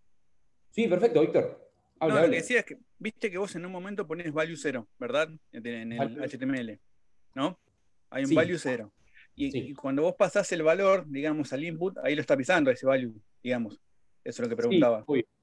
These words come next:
Speaker 1: Sí, sí, sí, lo pisa, lo pisa, sin duda. O sea,
Speaker 2: Claro,
Speaker 1: va a
Speaker 2: y
Speaker 1: tomar todo lo que tenga el formulario, el input, perdón.
Speaker 2: Claro, y
Speaker 1: Imagínate.
Speaker 2: ese vos pones un value cero, digamos, al margen de que está por default, es como para que no esté el campo vacío, digamos.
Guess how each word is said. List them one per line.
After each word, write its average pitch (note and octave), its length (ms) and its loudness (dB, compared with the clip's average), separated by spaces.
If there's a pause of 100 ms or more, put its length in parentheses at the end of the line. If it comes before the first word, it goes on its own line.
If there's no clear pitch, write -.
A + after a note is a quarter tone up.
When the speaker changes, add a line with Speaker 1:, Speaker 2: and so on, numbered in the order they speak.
(120)
Speaker 1:
Sí, F3+ 200 2
sí, D#3 120 0
sí, D#3+ 140 4
lo C3+ 100 4
pisa, C#3 240 0
lo G#2 100 -4
pisa, - 360 -8 (100)
sin B2 160 -2
duda. A#2 280 0
O - 220 -20
sea, - 360 0
Speaker 2:
Claro, D3+ 160 8
Speaker 1:
va C#3 40 4
a - 20 4
Speaker 2:
y C#3 60 4
Speaker 1:
tomar D3+ 280 0 (260)
todo E3 180 4
lo C#3 120 4
que B2 80 0
tenga D3+ 260 0
el B2+ 200 0
formulario, A2+ 500 0
el C3+ 60 0
input, A2+ 380 2
perdón. A2+ 440 -2 (1120)
Speaker 2:
Claro, C#3 220 6
y C3+ 40 6
Speaker 1:
Imagínate. D3 100 6
Speaker 2:
ese D#3+ 100 0
vos F3 120 4
pones E3+ 220 -4
un D#3+ 120 0
value F3 240 6
cero, F#3 380 2 (160)
digamos, D3 400 2 (140)
al A#2 120 -6
margen C#3 260 4
de A#2+ 60 0
que A#2 40 -4
está C3 180 2
por C3+ 140 4
default, D3+ 420 4
es C3+ 80 0
como B2+ 160 2
para G#2+ 140 0
que B2 80 -2
no B2 60 2
esté B2+ 120 -2
el C3+ 60 4
campo C3+ 200 4
vacío, B2+ 380 8
digamos. C#3 400 4